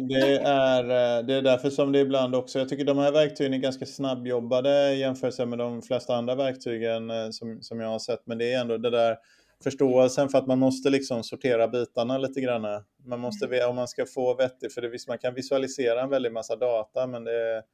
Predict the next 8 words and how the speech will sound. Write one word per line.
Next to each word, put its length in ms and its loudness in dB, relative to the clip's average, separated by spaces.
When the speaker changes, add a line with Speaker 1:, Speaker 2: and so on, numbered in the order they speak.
Speaker 1:
men 120 -8
om 120 -4
du 80 -2
inte 180 -2
har 380 0
ordning 400 -2
på 160 -6
vad, 500 -2